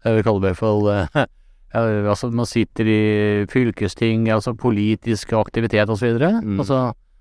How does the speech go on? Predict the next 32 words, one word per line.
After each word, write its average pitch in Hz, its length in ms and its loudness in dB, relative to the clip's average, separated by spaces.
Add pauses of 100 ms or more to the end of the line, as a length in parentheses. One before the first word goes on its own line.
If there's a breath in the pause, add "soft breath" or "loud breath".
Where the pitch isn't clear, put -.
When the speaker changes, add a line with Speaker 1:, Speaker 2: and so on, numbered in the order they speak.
(140)
Speaker 1:
det 123 80 0
kan 113 160 4
være - 80 -8
andre 92 360 -2
typer, 90 420 -4
kanskje 98 240 2
offentlig 98 600 -4
verv, 131 280 2
da. 233 220 0 (120)
Speaker 2:
Mm. 107 300 -2
Speaker 1:
Det - 80 2
er 107 40 0
jo 113 60 -4
sånne 123 220 -4
særregler, 92 1000 -4
er 117 40 -6
det 120 100 -6
det? 185 120 -12 (580)
Speaker 2:
Ja, - 60 -4
der 196 340 6
finnes 143 240 0
det 160 100 -2
også - 140 -2
en 139 60 0
permisjonsregel 120 880 0
i 117 80 2
arbeidsmiljøloven 104 640 0
som 120 180 -2
gir 110 160 0
fri 101 260 -2
til 123 160 -2
nettopp 113 320 -2